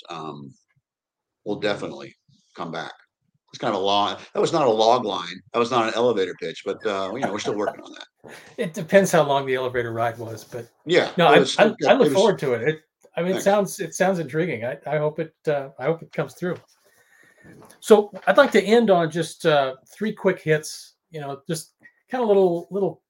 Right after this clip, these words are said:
Speaker 2: insights into, into your character, you know, into Rick, Rick Cahill. So what's Rick's biggest fear?
Speaker 1: Uh, failure, but it, it's, it's failing his family. It's failing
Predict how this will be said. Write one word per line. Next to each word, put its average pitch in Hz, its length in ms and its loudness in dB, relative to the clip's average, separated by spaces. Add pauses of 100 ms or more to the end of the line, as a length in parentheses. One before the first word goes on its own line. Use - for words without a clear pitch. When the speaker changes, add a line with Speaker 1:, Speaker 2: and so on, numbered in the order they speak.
(200)
Speaker 2:
insights 202 600 -2
into, 160 420 -8
into 151 560 -6 (120)
your 143 340 -8
character, 120 800 -8
you 131 100 -14
know, 127 60 -14
into 135 340 -6
Rick, 120 220 -4 (200)
Rick 127 220 -10
Cahill. 110 440 -8
So 135 380 -4 (840)
what's 254 340 -2
Rick's 208 320 -2
biggest 147 380 -2
fear? 110 400 -4 (2250)
Speaker 1:
Uh, 104 600 0
failure, 104 540 -2 (520)
but 98 160 0
it, 95 200 -2
it's, - 280 -10
it's 101 140 -12
failing 95 340 -4
his 82 100 -12
family. 82 440 -10
It's 82 200 -18
failing 85 460 -8